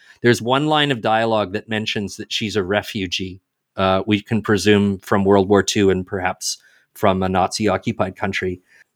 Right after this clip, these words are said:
And some people felt the same way about the Emily Watson character from Punch Drunk Love, that she just magically appears, that she's more of a plot device than an actual woman.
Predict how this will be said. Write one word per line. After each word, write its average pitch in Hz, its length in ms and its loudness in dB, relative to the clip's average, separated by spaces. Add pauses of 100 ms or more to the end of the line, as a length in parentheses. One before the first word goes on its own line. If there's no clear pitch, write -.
(200)
And 123 160 -4
some 190 160 2
people 208 240 0
felt 151 260 0
the 131 60 -8
same 131 300 0
way 120 220 4
about 110 220 2
the 117 140 -6
Emily 117 320 0
Watson 104 480 0
character 104 420 -2
from 95 220 -6
Punch 104 280 -4
Drunk 95 260 -4
Love, 95 300 -2
that - 180 -8
she 120 120 -2
just 110 220 -4
magically 104 580 0
appears, - 680 -2
that - 140 -8
she's 104 220 -4
more 113 220 4
of 101 80 2
a 104 80 0
plot - 440 0
device 90 500 -2
than 95 160 -4
an 95 100 -4
actual 95 500 0
woman. 87 380 -2